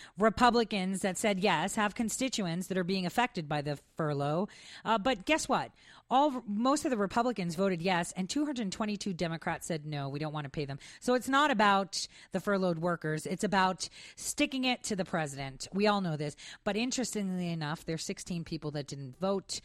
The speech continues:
Uh, two of them I know why they didn't vote. So that would make fourteen that are questionable.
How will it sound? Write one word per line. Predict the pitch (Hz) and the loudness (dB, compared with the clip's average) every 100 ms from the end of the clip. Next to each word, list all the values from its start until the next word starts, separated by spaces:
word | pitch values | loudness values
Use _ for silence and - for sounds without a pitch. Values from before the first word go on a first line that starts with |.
| - - - | -14 -14 -6
Uh, | 156 | -6
two | - 247 | -2 0
of | 208 | 0
them | 175 165 | 0 -2
I | 156 | -2
know | 160 156 156 - - | -2 -2 -4 -8 -12
why | 165 208 240 | -2 0 2
they | 202 | 0
didn't | 175 170 160 | -2 -4 -4
vote. | 156 156 | -4 -6
So | - | -4
that | 254 285 | -2 -2
would | 240 | -2
make | 208 202 | -4 -4
fourteen | - 311 - 233 214 | -4 -4 -4 -4 -2
that | 190 | -2
are | 175 | -2
questionable. | - 269 269 262 240 247 254 | 0 0 0 -4 0 2 0